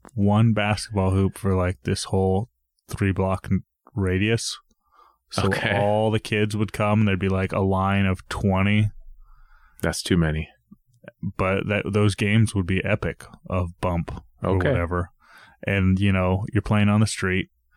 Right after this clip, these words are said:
Speaker 1: No holds
Speaker 2: So,
Speaker 1: bar. You
Speaker 2: so
Speaker 1: can't
Speaker 2: that's the one where everybody stands at the line,
Speaker 1: Uh-huh.
Speaker 2: and then the first person shoots, and then you
Speaker 1: Passes
Speaker 2: step
Speaker 1: it.
Speaker 2: up to the line and with another basketball, and you shoot. And if they miss, they have to go get their rebound and do a layup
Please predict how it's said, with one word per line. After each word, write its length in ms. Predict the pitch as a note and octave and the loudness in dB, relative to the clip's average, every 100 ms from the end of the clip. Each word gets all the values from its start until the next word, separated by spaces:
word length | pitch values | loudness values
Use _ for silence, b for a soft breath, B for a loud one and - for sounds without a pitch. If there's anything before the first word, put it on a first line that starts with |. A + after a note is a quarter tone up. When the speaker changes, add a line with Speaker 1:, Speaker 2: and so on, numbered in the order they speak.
| b b _ | b b _
Speaker 1:
No 140 | G#2 G#2+ | 0 2
holds 300 | G#2 B2+ B2+ | 2 2 0
Speaker 2:
So, 100 | A#2+ | 0
Speaker 1:
bar. 280 | F#2 F2+ F#2 | 0 -2 -4
You 80 | G#2+ | -2
Speaker 2:
so 100 | B2 | 0
Speaker 1:
can't 120 | C3+ | -2
Speaker 2:
that's 120 | B2 | -2
the 120 | F#3+ | 0
one 220 | D#3 C#3+ | 0 2
where 220 | C3+ G#2+ F2 | 0 0 -2
everybody 400 | A#2 C#3 D3+ C3+ | -2 0 0 -2
stands 460 | - A2+ G#2+ G#2+ | -4 -2 -2 0
at 100 | A2 | -2
the 80 | G2+ | -2
line, 500 | F2+ F2 D#2+ C#2+ C#2 | 0 0 -2 -4 -2
Speaker 1:
Uh-huh. 280 | G2+ G2 A2 B B B - | -2 0 -2 B B B -6
Speaker 2:
and 240 | A2+ A2 | 0 0
then 320 | G#2+ G2+ G2 G2 _ | 2 0 0 -2 _
the 80 | G#2+ | -6
first 320 | - E3 - | -2 -4 -2
person 260 | F3 - C3+ | -4 -2 -2
shoots, 440 | - D3 G#2 - | 0 0 -2 -4
and 180 | - G#2+ | -2 0
then 120 | G#2+ | 0
you 40 | G#2 | 0
Speaker 1:
Passes 220 | G#2+ - | -2 -2
Speaker 2:
step 220 | G#2+ C#3+ | -2 -2
Speaker 1:
it. 60 | B2+ | -2
Speaker 2:
up 160 | A#2 | -4
to 80 | - | -4
the 60 | G#2 | -2
line 600 | G#2 A2 F#2+ E2 D#2 D#2+ - _ b b b _ | 0 0 0 0 0 -2 -6 _ b b b _
and 120 | G#2 | 0
with 160 | G2+ - | 2 2
another 380 | F#2+ G#2 G#2 F#2 | 2 4 2 0
basketball, 560 | F#2+ G2 - F#2 D#2+ | 0 -2 -4 -2 -2
and 160 | F#2 F2+ | 0 0
you 220 | F2+ A#2 | 2 0
shoot. 360 | - - B2+ - | -2 0 0 0
And 120 | F#2 | -2
if 140 | F#2+ - | -2 -2
they 160 | A#2+ | -2
miss, 580 | A#2+ C#3+ A2 B2 - - b b | 0 -2 -2 -4 -6 -12 b b
they 80 | G#2 | -2
have 160 | A2 - | -2 -2
to 80 | |
go 180 | G2 G2 | -2 0
get 320 | E2+ G2 G2+ | 0 -2 -4
their 160 | - G2 | -2 -2
rebound 640 | F#2 G2 F#2+ F2+ F#2 F#2 - | 0 0 -2 -2 0 -2 -2
and 520 | G2 F#2+ F#2 G2 A2+ G#2 F#2+ | 0 2 2 0 -4 -8 -2
do 160 | G2+ | 0
a 60 | F#2 | 0
layup 360 | F2+ F#2+ F2+ | 0 -2 -2